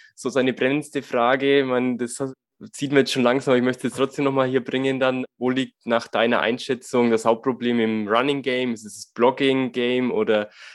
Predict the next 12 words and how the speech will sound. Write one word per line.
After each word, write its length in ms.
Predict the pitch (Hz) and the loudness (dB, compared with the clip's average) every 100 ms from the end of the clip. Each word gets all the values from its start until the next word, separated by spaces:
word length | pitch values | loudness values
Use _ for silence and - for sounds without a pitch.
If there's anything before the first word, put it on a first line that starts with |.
| - | -6
die 80 | 104 | -2
Running 460 | 107 113 113 107 - | 2 2 0 -4 -2
Backs 380 | 117 113 - - | 0 0 -6 -2
so 200 | 110 98 | 0 0
an 180 | 107 | -2
sich? 440 | 104 139 139 - - | -2 -2 -2 -4 -2
Und 240 | 113 110 | -2 -2
wie 120 | 117 | -4
wird's 180 | 117 110 | -6 -2
da 80 | 110 | -4
die 160 | 107 - | -4 0
Tre-, 240 | 113 | 0